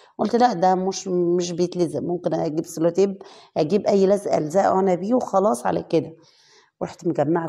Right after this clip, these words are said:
كل اللي في البيت: "تعالوا ساعدوني، أنا محتاجة المساعدة." وكده رحت جايباهم كلهم وبدأت إيه،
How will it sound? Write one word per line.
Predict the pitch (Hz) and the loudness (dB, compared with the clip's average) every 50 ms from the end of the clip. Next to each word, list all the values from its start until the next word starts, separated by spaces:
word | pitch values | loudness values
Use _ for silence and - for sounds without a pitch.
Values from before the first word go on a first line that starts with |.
| - - | -6 -4
كل | 180 175 170 | -2 -2 0
اللي | 156 156 151 | 0 -2 -2
في | - - | -6 -8
البيت: | 160 - - - - - - - | -10 -10 -8 -8 -10 -8 -6 -4
"تعالوا | 202 190 190 208 202 185 190 | -2 0 2 2 2 0 0
ساعدوني، | 165 - 180 160 165 175 190 196 190 180 175 156 160 - - - | -2 -4 -6 -6 -4 -4 -4 -2 -2 0 0 -2 -2 -6 -10 -8
أنا | - - 185 185 185 | -4 -2 0 2 2
محتاجة | 180 175 - - 190 185 175 180 | 0 -2 -2 -2 0 2 2 2
المساعدة." | 165 160 - 175 - - - - - 180 - - - - - 208 190 170 151 - _ - | 0 -2 -4 -6 -4 -4 -2 -2 -2 -2 -2 -4 -6 -8 -14 -12 -12 -14 -16 -14 _ -12
وكده | 160 - - 185 175 180 165 | -10 -6 -4 -2 0 0 0
رحت | 151 - - 151 | -2 -4 -8 -6
جايباهم | 151 151 151 175 180 180 | -4 -2 -2 0 -2 -2
كلهم | 180 - 160 156 165 190 190 185 175 156 | -4 -6 -8 -4 -2 0 0 0 -2 -2
وبدأت | 143 147 143 143 147 151 151 147 151 - - - - | -2 0 2 2 4 4 2 2 0 -4 -10 -6 -4
إيه، | - - 180 180 175 180 - | 0 2 2 2 0 -2 -6